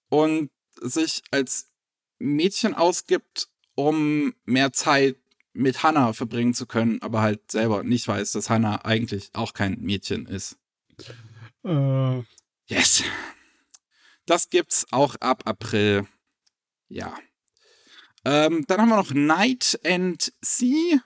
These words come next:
Speaker 1: Das ist eine Girls Love-Reihe, die, ähm, ja, also von dem, was ich hier lese, scheint's ein bisschen ruhigere Geschichte zu sein. Mag ich eigentlich ganz gerne. Es geht im Prinzip um ein sehr,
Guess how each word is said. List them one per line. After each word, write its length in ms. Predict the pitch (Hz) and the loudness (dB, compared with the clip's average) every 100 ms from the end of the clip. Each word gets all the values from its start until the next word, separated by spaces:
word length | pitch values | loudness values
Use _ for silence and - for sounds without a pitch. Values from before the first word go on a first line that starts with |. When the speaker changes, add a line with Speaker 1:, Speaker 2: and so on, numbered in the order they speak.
| _ | _
Speaker 1:
Das 160 | 196 202 | -4 -4
ist 140 | 190 | 0
eine 120 | 165 | -2
Girls 500 | 113 147 208 247 - | 2 4 4 2 0
Love-Reihe, 1080 | 202 190 208 - 156 175 202 196 254 - 120 - | 0 2 0 -4 -4 -2 0 -2 -4 -10 -12 -12
die, 640 | 147 151 156 156 160 156 - | -12 -8 -6 -4 -6 -8 -10
ähm, 720 | 139 135 135 135 131 135 135 _ _ _ _ _ - | -4 0 2 2 2 0 -4 _ _ _ _ _ -6
ja, 400 | 147 165 214 185 | 0 2 2 2
also 180 | 131 135 | 0 0
von 200 | 180 151 | -4 0
dem, 200 | 180 190 | 2 2
was 140 | 185 | 0
ich 140 | 185 | -2
hier 80 | 196 | -2
lese, 320 | 151 175 185 | 0 -2 -2
scheint's 320 | - 185 185 180 | -4 -4 -6 -6
ein 80 | |
bisschen 220 | 190 - 165 | -4 -4 -2
ruhigere 440 | 156 247 240 208 | -2 -2 0 0
Geschichte 460 | 196 - 202 - 190 | -2 -4 -6 -4 -8
zu 140 | 175 | -8
sein. 260 | 160 170 151 | -4 -2 0
Mag 180 | 156 | 0
ich 140 | 185 - | -2 -6
eigentlich 260 | 165 151 | -8 -8
ganz 220 | - 151 - | -8 -8 0
gerne. 260 | 156 185 | 2 2
Es 120 | 156 | -2
geht 140 | - 160 | -4 -6
im 120 | 156 | -6
Prinzip 420 | - 151 - 165 | -6 -8 -6 -6
um 120 | 147 | -4
ein 240 | 127 147 143 | 0 0 0
sehr, 440 | 143 147 143 139 | 0 0 0 -4